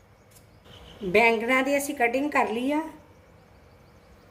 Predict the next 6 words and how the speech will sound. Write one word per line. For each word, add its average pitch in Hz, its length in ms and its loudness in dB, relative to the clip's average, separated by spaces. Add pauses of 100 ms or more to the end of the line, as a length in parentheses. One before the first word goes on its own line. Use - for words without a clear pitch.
(1600)
ਹੁਣ 254 140 2
ਅਸੀਂ 254 200 0
ਇਹਦੇ 254 120 4
ਵਿੱਚ 277 200 0
ਮਸਾਲਾ 240 460 -2
ਭਰਾਂਗੇ। 170 440 -8